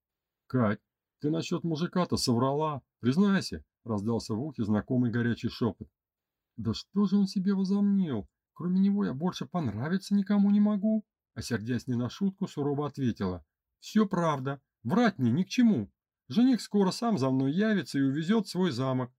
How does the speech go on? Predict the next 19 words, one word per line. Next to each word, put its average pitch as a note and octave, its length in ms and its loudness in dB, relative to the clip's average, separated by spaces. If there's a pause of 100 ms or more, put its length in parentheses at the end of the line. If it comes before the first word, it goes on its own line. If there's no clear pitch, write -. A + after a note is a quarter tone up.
(240)
Только G#3 240 -2
человек A3+ 480 2
он G3+ 100 4
занятой, G#3 600 2 (240)
много A3 280 2
у D3+ 60 0
него C3 200 2
людей E3+ 360 2
под F3 140 -4
началом, F3 600 -2 (160)
свататься - 540 -2
некогда. G#2+ 560 -2 (600)
Приедет, A3+ 580 2
заберёт A#3 460 2
меня A#2 380 -2 (120)
и C4 140 4
поминай, E3+ 520 0
как G#2+ 180 -4
звали». B2 460 -6